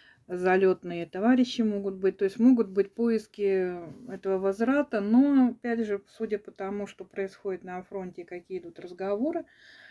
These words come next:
пока им будет в любом случае не до вас. Сейчас постараются вывести из Северодонецка остатки свои и вообще вывести войска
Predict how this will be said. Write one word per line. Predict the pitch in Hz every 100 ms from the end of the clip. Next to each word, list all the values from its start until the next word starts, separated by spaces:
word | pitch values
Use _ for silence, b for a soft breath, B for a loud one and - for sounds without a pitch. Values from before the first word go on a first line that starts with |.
| B B B B B B _ _ _ _ _ _
пока | 196 - 262 285
им | 247 190
будет | 220 226 202
в |
любом | 196 196 196
случае | - 240 240 - 185
не | 202 202
до | 190
вас. | 170 160 156
Сейчас | - - 214 214
постараются | - - 202 226 220 214 185
вывести | 196 202 190 - 190 180 B B B B B B B _ _
из | -
Северодонецка | - 190 185 180 185 185 175 - - 165
остатки | - 160 156 _
свои | - 175 170 160 151 b b b b b b -
и | 190
вообще | 185 185 -
вывести | 180 185 170 165 - 170 - _ _ _ _ _
войска | 190 196 196 - 196 175 175